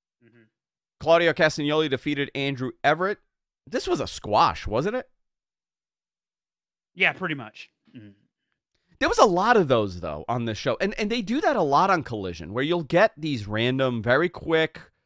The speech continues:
Speaker 2: uh, squash-style matches. But it's also intriguing, right? Like, I wanna, like, the fact that Griff Garrison got a chance to wrestle Adam Copeland, you know, that was, that's huge.
Speaker 1: Mm-hmm.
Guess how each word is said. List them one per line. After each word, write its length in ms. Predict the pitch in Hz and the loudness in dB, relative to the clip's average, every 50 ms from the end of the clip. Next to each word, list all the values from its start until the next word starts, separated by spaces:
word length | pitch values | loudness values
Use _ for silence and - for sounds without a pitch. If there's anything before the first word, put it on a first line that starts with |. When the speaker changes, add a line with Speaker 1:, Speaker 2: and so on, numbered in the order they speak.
| _ _ _ _ _ _ _ - 117 | _ _ _ _ _ _ _ -4 0
Speaker 2:
uh, 320 | 123 123 117 117 113 110 - | 2 2 4 2 2 0 -4
squash-style 920 | - - - - 156 147 139 143 147 - - - - 147 135 135 131 123 | -10 -12 -10 -4 0 4 4 4 4 2 -4 -6 0 2 2 4 4 2
matches. 640 | 120 123 123 123 120 - 101 65 - - - - - _ _ _ _ _ _ _ _ _ _ _ _ - | 2 0 -2 -2 -2 -4 -8 -14 -14 -14 -18 -20 -20 _ _ _ _ _ _ _ _ _ _ _ _ -2
But 120 | 208 240 | 0 0
it's 100 | 233 - | 2 2
also 280 | 269 285 269 - 247 226 | 0 0 0 -2 -6 -8
intriguing, 580 | 220 185 - - 269 311 302 214 147 101 101 | -8 -10 -10 -8 -6 -6 -4 -4 -4 -4 -2
right? 200 | 107 113 143 180 | 0 0 0 0
Like, 180 | 190 170 - - - | 0 -2 -4 -2 -4
I 160 | 160 208 226 | -2 -2 -2
wanna, 340 | 196 185 196 220 233 220 - _ _ _ _ _ _ - | -2 -2 -2 -2 -2 -2 -4 _ _ _ _ _ _ -6
like, 120 | 185 185 | -6 -4
the 80 | 202 175 | -4 0
fact 200 | - 247 262 - | 0 0 0 0
that 100 | 240 143 | -4 -2
Griff 200 | 151 170 170 - | -2 -2 -2 0
Garrison 320 | 156 139 147 151 - 156 | 2 0 0 0 -2 0
got 140 | 139 135 127 | 0 0 0
a 40 | 113 | -2
chance 240 | - 143 131 120 | -4 -6 -6 -6
to 80 | - 120 | -6 -8
wrestle 640 | 101 101 113 113 117 - 131 120 113 107 104 101 - | -6 -4 -4 -4 -4 -4 -6 -4 -4 -4 -6 -6 -4
Adam 220 | 120 117 110 113 107 | -2 -2 -2 -4 -6
Copeland, 440 | - 117 120 135 - 165 175 196 - _ _ _ _ _ _ _ _ _ _ _ _ _ _ _ | -6 -4 -4 -4 -2 -4 -6 -6 -8 _ _ _ _ _ _ _ _ _ _ _ _ _ _ _
you 120 | - 131 135 | -8 -4 -2
know, 200 | 127 120 127 156 | 0 0 0 2
that 160 | 156 170 175 | 4 2 2
was, 160 | 202 190 - - | 2 0 -4 -2
that's 220 | - 214 208 - | -2 -2 -2 -2
huge. 300 | - 277 294 220 127 - | -4 -2 -2 -2 -2 -4
Speaker 1:
Mm-hmm. 260 | 160 151 139 135 131 | -4 -6 -6 -6 -8